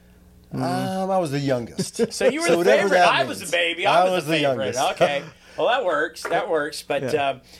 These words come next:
Speaker 2: you know, you guys are four years apart. And my brother and I are four years apart.
Speaker 1: Right.
Speaker 2: You know, a business partner, and, and, and it does work. And it's, it's interesting. So how many years you guys been working together now?
Speaker 3: We've been working together
Speaker 1: Since
Speaker 3: over thirty years.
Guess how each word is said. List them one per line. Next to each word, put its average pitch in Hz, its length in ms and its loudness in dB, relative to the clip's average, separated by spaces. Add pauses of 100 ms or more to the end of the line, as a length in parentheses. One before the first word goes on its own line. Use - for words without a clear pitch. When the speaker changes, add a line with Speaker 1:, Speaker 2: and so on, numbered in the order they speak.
(380)
Speaker 2:
you 170 80 -6
know, 160 220 0 (380)
you 190 120 -6
guys 220 200 0
are 131 40 -20
four 185 200 -4
years 160 220 -4
apart. 120 320 -10 (600)
And 127 180 -6
my 156 140 0
brother 165 380 0
and 143 100 -6
I 185 300 -6 (280)
are 127 60 -6
four 117 240 -4
years 101 240 -12
apart. - 400 -8
Speaker 1:
Right. 101 180 -12
Speaker 2:
You 120 80 -10
know, 110 240 -6
a 110 100 -10
business 143 360 -6
partner, 110 260 -6
and, 117 220 -12
and, 127 200 -12
and 123 140 -8
it 117 80 -10
does 135 240 -4
work. - 380 -10
And 127 100 -10
it's, 123 220 -8
it's 123 260 -8
interesting. - 340 -6
So 175 60 -4
how 196 60 -6
many 202 140 -8
years 196 200 -6
you 156 80 -8
guys 151 160 -4
been 143 140 -16
working 147 240 -8
together 82 220 -16 (120)
now? - 60 -18 (680)
Speaker 3:
We've 147 220 -4
been 143 120 -2
working 135 260 -2
together 127 240 2
Speaker 1:
Since 117 80 0
Speaker 3:
over 127 140 -4
thirty 117 280 -2
years. 117 480 -10